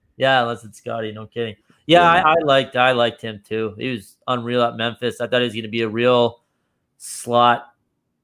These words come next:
Speaker 1: receiver weapon, kind of, if he gets matched up on a linebacker, he's, he's gonna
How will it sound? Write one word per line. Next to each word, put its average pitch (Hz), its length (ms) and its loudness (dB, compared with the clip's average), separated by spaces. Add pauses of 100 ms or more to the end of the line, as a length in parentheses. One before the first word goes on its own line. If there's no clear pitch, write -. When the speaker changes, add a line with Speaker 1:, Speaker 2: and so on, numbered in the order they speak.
(100)
Speaker 1:
receiver 123 800 -2
weapon, 120 760 0
kind 117 280 0
of, 113 180 0 (140)
if 117 100 -6
he 120 120 -2
gets 117 240 0
matched 117 320 -2
up - 100 -6
on 120 80 2
a 110 60 -2
linebacker, 113 720 2
he's, 110 200 -6
he's 110 260 -12
gonna 110 300 -8